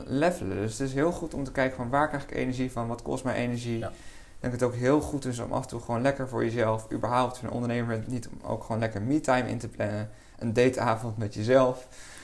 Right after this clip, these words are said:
Speaker 1: Om even tot jezelf te komen. Hè, dan komen vaak ook wel weer de meeste ideeën van, "Goh, eh, eh, dit is misschien wat ik, waar ik blij van word,
Speaker 2: Ja.
Speaker 1: waar ik minder blij van word." En praat vooral veel met anderen. En laat je dan vooral inspireren door hen.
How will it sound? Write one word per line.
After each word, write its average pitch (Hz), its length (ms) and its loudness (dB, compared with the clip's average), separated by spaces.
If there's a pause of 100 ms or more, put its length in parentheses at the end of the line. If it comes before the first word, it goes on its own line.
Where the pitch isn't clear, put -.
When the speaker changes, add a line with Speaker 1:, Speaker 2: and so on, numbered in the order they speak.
(220)
Speaker 1:
Om 143 160 0
even 175 280 4
tot 147 160 -2
jezelf 143 380 2
te 135 100 -4
komen. 117 520 2 (260)
Hè, 127 140 -4
dan 113 140 0
komen 107 260 2
vaak 110 260 -2
ook 131 120 2
wel 127 120 0
weer 117 160 4
de 110 220 2 (140)
meeste 113 420 -4
ideeën 107 720 2
van, 98 160 -6
"Goh, 98 380 -2
eh, 90 160 0 (880)
eh, - 80 -8 (580)
dit 107 260 -2
is 92 120 -6 (200)
misschien 104 200 -4
wat 92 100 0
ik, 92 60 -2
waar 101 140 4
ik 98 60 -2
blij 120 200 6
van 135 140 -2
word, 113 280 0 (100)
Speaker 2:
Ja. 87 140 -6 (160)
Speaker 1:
waar - 120 -6
ik - 100 -10
minder 139 260 4
blij 120 240 4
van 113 160 -4
word." 101 320 -2 (680)
En 117 380 0 (100)
praat 139 360 4
vooral 71 260 -4
veel - 160 -10
met 82 160 -8
anderen. - 280 -6
En 107 120 0
laat 117 220 4
je 117 60 -6
dan 110 100 0
vooral - 300 -2
inspireren 98 800 0
door - 160 -8
hen. - 300 -8